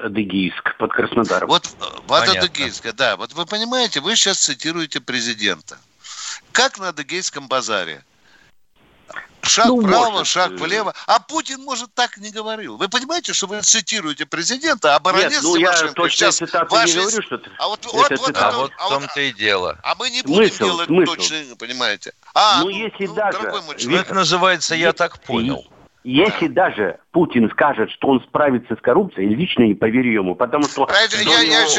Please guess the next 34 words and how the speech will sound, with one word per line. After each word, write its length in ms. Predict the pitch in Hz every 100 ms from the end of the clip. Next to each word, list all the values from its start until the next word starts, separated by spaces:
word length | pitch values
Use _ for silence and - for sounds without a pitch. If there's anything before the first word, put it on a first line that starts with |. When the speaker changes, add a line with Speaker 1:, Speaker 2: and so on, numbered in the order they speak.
| -
Speaker 1:
во 60 |
Speaker 2:
не 40 | 226
Speaker 1:
власти 120 | 214
Speaker 2:
знаю, 220 | 208 160
Speaker 1:
был 40 | 151
Speaker 2:
скажет 560 | 127 - 233 214 208 392
он 100 | 196
или 160 | 190 185
не 80 | 180
скажет, 420 | 180 - 220 202 185
это 160 | 180
базарный 480 | 185 185 185 170 170
разговор. 440 | 160 143 147 104 - - -
А 100 | 302
может, 180 | 320 - -
Speaker 1:
Во 80 |
Speaker 2:
скажет, 180 | - - 170
Speaker 1:
власти 200 | 220 -
Speaker 2:
а 100 | 220
может, 180 | 214 202
Speaker 1:
был, 40 | 214
Speaker 2:
не 40 |
скажет. 400 | - 190 185 165 - -
Speaker 1:
Виктор, 380 | 160 - 87 -
дайте 400 | - 110 185 -
я 80 | 143
доскажу. 560 | 120 117 123 101 82 71
Я 160 | 113 175
коротко. 580 | - 123 104 - 78 - _
Во 220 | 117 135
власти 420 | 151 185 214 -
до 460 | 117 98 110 135 98
Путина 600 | - 196 233 - 101 87
был 400 | 87 107 113 87